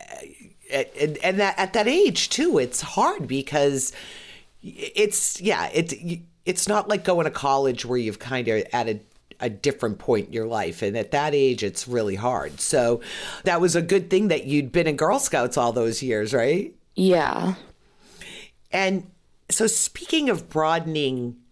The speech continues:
Speaker 1: your horizons and your community, what's World Thinking Day?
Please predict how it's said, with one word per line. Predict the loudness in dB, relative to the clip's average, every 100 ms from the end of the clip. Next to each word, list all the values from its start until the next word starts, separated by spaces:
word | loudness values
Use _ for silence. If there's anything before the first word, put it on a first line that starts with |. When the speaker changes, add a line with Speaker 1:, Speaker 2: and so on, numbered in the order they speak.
| _ 0
Speaker 1:
your | 0
horizons | 2 -2 0 0 2 0 -2 -4 -6 -4 -4 0
and | 0
your | 0 -4
community, | -6 -4 -2 0 0 -2 -6 -10 -16 _ _ -20 -20 -20 -4
what's | -2 -2 -4 0
World | 2 0 0
Thinking | -2 -2 -4
Day? | -6 -8